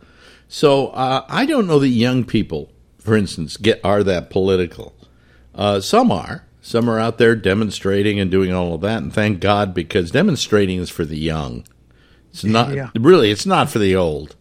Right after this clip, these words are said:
Speaker 1: The old can't. What I used to be able to do in a demonstration and the marches I used to be able to go on and, uh, the,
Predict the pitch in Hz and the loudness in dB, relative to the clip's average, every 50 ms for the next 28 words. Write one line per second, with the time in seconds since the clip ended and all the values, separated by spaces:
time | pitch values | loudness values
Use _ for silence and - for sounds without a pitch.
0 | _ _ - 113 147 175 185 165 135 - - - 113 101 - - - - - - | _ _ -2 0 2 4 4 2 0 -2 -4 -6 -6 -6 -10 -14 -20 -20 -20 -20
1 | _ - 120 131 165 180 202 202 175 - - 143 131 131 131 120 120 117 110 104 | _ 0 2 2 4 4 4 4 2 0 -2 0 2 2 4 4 4 2 2 2
2 | 95 92 107 110 107 104 104 107 - - 98 95 95 92 92 85 98 107 107 104 | 2 2 2 4 4 4 2 0 0 -2 -2 -2 0 0 0 0 0 0 2 0
3 | 95 87 - - - 95 92 95 98 92 - 92 76 80 80 82 87 92 95 92 | -2 -4 -4 -2 2 4 4 4 2 0 -2 -4 -4 -4 -4 -2 -2 0 0 2
4 | 95 98 110 113 127 131 - - - 104 87 80 92 92 101 107 101 98 - - | 4 4 4 4 2 0 0 2 2 2 2 2 0 0 2 2 0 0 0 2
5 | - 110 90 98 107 98 101 104 87 95 92 87 92 87 82 - 110 107 107 101 | 2 2 2 2 0 0 0 0 0 -2 -2 -4 -6 -6 -2 0 2 4 4 4
6 | 101 95 90 87 85 82 80 78 82 85 82 82 90 92 92 92 98 98 95 - | 2 0 -2 -4 -6 -6 -8 -8 -8 -8 -8 -10 -10 -10 -10 -8 -8 -8 -10 -12
7 | - - - - - - _ - 92 104 98 92 | -18 -20 -20 -20 -20 -14 _ 0 0 2 2 0